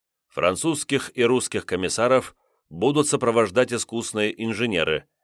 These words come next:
которые сделают топографическую съёмку стран, через которые союзная армия будет следовать. Они отметят на своих картах места для привалов,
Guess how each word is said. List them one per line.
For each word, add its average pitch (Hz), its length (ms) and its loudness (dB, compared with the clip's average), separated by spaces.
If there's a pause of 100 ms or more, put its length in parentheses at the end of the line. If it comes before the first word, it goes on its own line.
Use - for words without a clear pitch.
(240)
которые 110 400 2
сделают 104 500 2
топографическую 101 840 -2
съёмку 92 420 -2
стран, 92 400 -2 (540)
через 113 320 0
которые 113 580 4 (300)
союзная 127 680 0
армия 131 400 4
будет 104 340 -2
следовать. 76 600 -4 (720)
Они 95 260 2
отметят 143 560 0
на 113 120 0
своих 107 340 0
картах 73 540 -4 (340)
места 113 420 0
для 95 160 2
привалов, 90 580 0